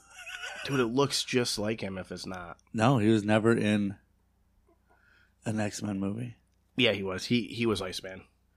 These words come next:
Speaker 2: He wasn't. Or not, my guy that I'm talking about wasn't. Aaron Ashman or whatever?
Speaker 1: Oh.
Speaker 2: No, I'm looking, I'm scrolling through his entire thing. He was never been in an
Speaker 1: I guess I
Speaker 2: X-Men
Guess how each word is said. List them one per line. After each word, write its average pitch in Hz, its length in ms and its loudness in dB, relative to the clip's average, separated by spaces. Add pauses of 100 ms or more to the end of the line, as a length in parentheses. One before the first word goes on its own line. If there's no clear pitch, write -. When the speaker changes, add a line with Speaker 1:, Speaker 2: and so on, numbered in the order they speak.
(200)
Speaker 2:
He - 100 2
wasn't. 127 460 12
Or 131 140 10
not, 131 240 10
my 123 160 12
guy 98 260 8
that 95 100 6
I'm 90 120 2
talking 90 180 4
about 87 160 2
wasn't. 87 360 -2 (1600)
Aaron 110 200 4
Ashman 147 420 2 (500)
or 113 100 0
whatever? 135 380 2 (280)
Speaker 1:
Oh. - 100 -2 (1400)
Speaker 2:
No, 123 260 2
I'm 110 120 0
looking, 127 340 6
I'm 113 120 0
scrolling 131 360 6
through 127 120 10
his 110 160 8
entire 110 420 6
thing. 98 320 4
He 101 140 2
was 95 180 2
never 101 340 4
been 101 320 4
in 95 80 -4
an 98 80 -2
Speaker 1:
I 98 60 2
guess 147 180 4
I 165 40 2
Speaker 2:
X-Men 151 40 0